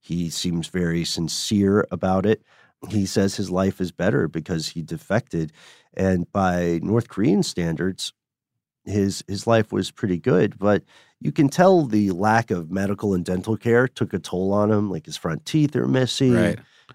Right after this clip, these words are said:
Speaker 1: Is that something that he, uh, acquired from North Korea, like, from violence, or did they just
Speaker 2: Sure.
Speaker 1: fall out? Uh, he also had a heavy, heavy, uh, drinking and smoking habit.
Speaker 2: Mm.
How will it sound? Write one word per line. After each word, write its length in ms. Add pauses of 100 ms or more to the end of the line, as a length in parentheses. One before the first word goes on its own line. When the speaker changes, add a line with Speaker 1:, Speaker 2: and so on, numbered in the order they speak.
(200)
Speaker 1:
Is 140
that 240
something 480
that 160 (720)
he, 420
uh, 380 (300)
acquired 840 (280)
from 380
North 240
Korea, 500 (240)
like, 220
from 260
violence, 540
or 60
did 80
they 260
just 140
Speaker 2:
Sure. 60
Speaker 1:
fall 280
out? 200 (320)
Uh, 180
he 140
also 400 (380)
had 220
a 80
heavy, 840 (140)
heavy, 520
uh, 400 (160)
drinking 400
and 140
smoking 640 (160)
habit. 440
Speaker 2:
Mm. 360